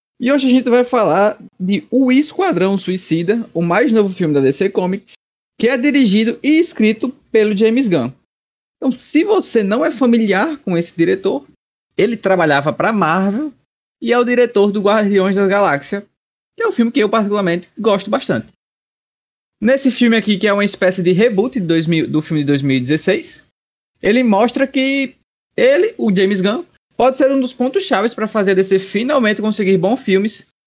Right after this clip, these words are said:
dentro do seu próprio universo, que é o que muitos fãs esperam há muito tempo e,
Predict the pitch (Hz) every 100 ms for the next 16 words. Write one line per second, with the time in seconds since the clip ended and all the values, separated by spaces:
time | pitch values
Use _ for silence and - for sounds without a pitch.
0 | _ _ 202 202 214 208 226 220 170 185
1 | 220 190 143 160 190 202 202 208 - 175
2 | 175 180 170 196 - - 160 151 147 -
3 | 139 139 135 139 151 233 214 226 247 240